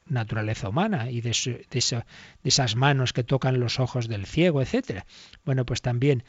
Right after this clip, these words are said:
la ciencia divina de Cristo está claro que hay algo que influye en la humana. Entonces, no separemos tampoco. Una cosa es distinguir y que no hay que mezclar lo divino y lo humano, y otra cosa es negar, eh, separarlas de tal manera como si,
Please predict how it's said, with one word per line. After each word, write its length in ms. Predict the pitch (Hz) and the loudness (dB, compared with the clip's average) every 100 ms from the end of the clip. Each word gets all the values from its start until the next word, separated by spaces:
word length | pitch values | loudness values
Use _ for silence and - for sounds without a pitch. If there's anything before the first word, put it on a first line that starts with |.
| - - _ | -14 -20 _
la 440 | 151 117 117 113 127 | -2 0 0 -4 -6
ciencia 480 | - 143 143 156 | 0 2 2 2
divina 340 | 143 139 147 160 | 2 2 2 2
de 100 | 170 | 0
Cristo 460 | 156 147 - 165 - - - - | 0 0 -2 -6 -6 -20 -20 -8
está 340 | 139 - 135 | -6 -2 -2
claro 260 | 120 127 127 | 0 0 0
que 100 | 123 | 0
hay 200 | 127 - | -2 0
algo 380 | 139 135 123 135 | 2 4 4 2
que 100 | 131 | 0
influye 460 | 131 113 131 120 143 | -2 0 0 2 4
en 120 | 127 | 2
la 100 | 90 | 0
humana. 400 | 98 233 190 - _ _ | 0 0 0 -10 _ _
Entonces, 420 | - 123 120 120 - | -6 -2 -2 -4 -4
no 260 | 120 127 | 0 2
separemos 580 | 127 147 135 131 131 127 | 2 2 2 2 2 2
tampoco. 460 | - 107 208 226 98 | 0 0 0 0 -2
Una 180 | 110 117 | -4 -2
cosa 220 | 127 120 | -2 -2
es 100 | 117 | -2
distinguir 600 | 160 - 180 151 147 160 - - - _ _ | -4 -2 0 2 2 -2 -12 -20 -20 _ _
y 160 | - 123 | -10 -8
que 120 | - | -4
no 80 | 110 | -2
hay 80 | 120 | 0
que 100 | 127 | 0
mezclar 540 | 127 - 135 135 165 - | 0 2 2 2 0 -6
lo 120 | 113 | -6
divino 260 | 107 113 | -4 0
y 60 | 123 | 0
lo 80 | 143 | 2
humano, 240 | 139 131 | 2 0
y 60 | 127 | -2
otra 180 | 123 120 | -2 -2
cosa 260 | 131 123 | -2 -2
es 140 | 135 - - - - - | -4 -6 -14 -20 -20 -10
negar, 640 | 147 123 120 120 131 151 - - - | -4 -2 0 2 2 0 -6 -20 -10
eh, 420 | 127 123 117 117 131 160 - | -4 -2 -2 -4 -6 -12 -6
separarlas 640 | 139 135 131 135 135 131 | 0 2 2 2 4 2
de 100 | 131 | 2
tal 200 | 127 135 | 2 2
manera 340 | 135 131 143 | 2 2 2
como 260 | 160 113 113 | 0 -2 -2
si, 300 | - 113 113 | -2 -4 -6